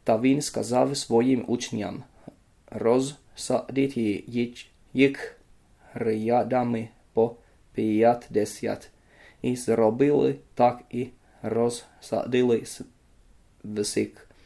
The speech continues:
Uzjavši pět k-, chlebів ta dvě ryby, він zвернув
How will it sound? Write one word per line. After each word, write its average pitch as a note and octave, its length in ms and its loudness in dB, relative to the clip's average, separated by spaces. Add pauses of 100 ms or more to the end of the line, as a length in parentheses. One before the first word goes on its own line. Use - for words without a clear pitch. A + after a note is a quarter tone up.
(640)
Uzjavši C3+ 760 0 (180)
pět B2 580 0
k-, - 120 -18 (600)
chlebів B2 800 -2 (140)
ta A2 180 -2
dvě A#2+ 360 -2 (180)
ryby, A2+ 460 0 (400)
він B2 240 2 (340)
zвернув C3 1040 -2